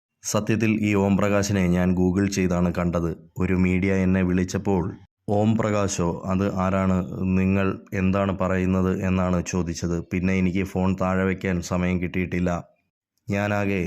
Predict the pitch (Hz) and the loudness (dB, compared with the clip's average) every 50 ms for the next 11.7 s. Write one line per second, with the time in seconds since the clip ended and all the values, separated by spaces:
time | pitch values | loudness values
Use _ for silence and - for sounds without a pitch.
0 | 90 87 - 95 92 92 92 90 95 95 95 92 90 - 95 90 90 92 - - | -4 -6 -4 -2 0 0 2 2 2 2 2 0 0 0 0 -2 -2 -4 -6 -16
1 | - _ - 98 90 90 92 95 95 95 95 95 95 95 95 92 92 90 92 92 | -20 _ -4 -2 0 0 0 0 2 2 2 0 0 0 0 0 2 2 2 2
2 | 92 90 92 95 92 92 92 90 - 92 90 92 92 90 92 92 92 92 87 90 | 2 2 2 2 2 0 0 0 -2 -2 -2 0 0 0 2 2 2 0 0 -2
3 | 90 - - 87 82 87 85 - - 85 87 85 85 - - - - 90 92 92 | -2 -4 -4 -4 -4 -4 -4 -4 -4 -4 -2 -2 -4 -6 -10 -10 -6 -4 -2 0
4 | 92 95 95 95 92 92 90 90 87 90 87 87 - 98 95 95 92 90 87 - | 0 2 2 2 2 2 0 0 0 0 -2 -2 -2 -2 0 0 0 -2 -2 -2
5 | 90 90 90 85 - 87 85 85 - - - - - 90 90 90 90 90 92 87 | -2 0 -2 -2 -2 -4 -4 -4 -6 -8 -14 -12 -6 -4 -2 0 0 0 -2 -2
6 | - 90 90 87 92 92 92 90 87 85 85 - - _ _ _ _ - - 90 | -2 -2 -2 -2 0 -2 0 0 -2 -2 -4 -8 -14 _ _ _ _ -8 -4 -2
7 | 90 92 95 98 90 98 95 95 98 98 95 95 92 92 90 87 92 92 90 90 | 0 0 0 -2 -2 -2 -2 0 0 0 2 2 2 0 0 0 -2 -2 0 0
8 | 90 92 92 87 - 98 92 92 90 92 92 90 90 92 - 98 92 90 92 90 | 0 0 -2 -2 -2 -2 0 0 2 2 2 0 0 -2 -2 -2 0 0 0 0
9 | 90 - 98 90 85 - - 92 90 90 90 92 92 90 90 90 87 - 90 85 | -2 -2 -2 -4 -4 -4 -4 -4 -2 0 0 0 2 2 0 0 -2 -2 -4 -6
10 | 80 - - _ _ _ _ _ _ - 95 95 95 95 98 98 98 95 95 95 | -6 -8 -14 _ _ _ _ _ _ -6 -4 -2 0 0 0 0 0 0 2 2
11 | 92 90 92 90 87 90 87 87 90 - 90 - 92 | 0 0 0 0 0 0 0 0 -2 -4 -4 -2 -2